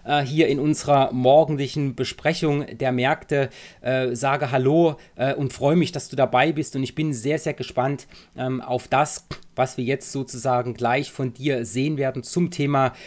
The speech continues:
ähm, C O T Reports. Ich sag auch unseren Zuschauern hier gerne die Fragen wirklich wieder rein in die Chats auf Zoom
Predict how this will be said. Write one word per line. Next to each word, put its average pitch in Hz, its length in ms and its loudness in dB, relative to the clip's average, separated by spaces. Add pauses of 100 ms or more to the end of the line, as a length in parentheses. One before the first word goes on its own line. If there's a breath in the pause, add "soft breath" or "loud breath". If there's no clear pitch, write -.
(180 loud breath)
ähm, 127 320 0
C 143 340 -4
O 127 120 0
T 156 180 -8
Reports. 131 480 -6
Ich 117 100 -10
sag 135 220 0
auch 135 100 -4
unseren 123 540 -4
Zuschauern 139 520 -4
hier 131 160 -2
gerne 151 360 -2
die 131 100 -6
Fragen 131 460 -2
wirklich 135 300 -6
wieder 127 160 0
rein 131 340 0
in 147 160 -6
die 131 100 -10
Chats 143 380 -4
auf 127 200 -8
Zoom 147 360 -4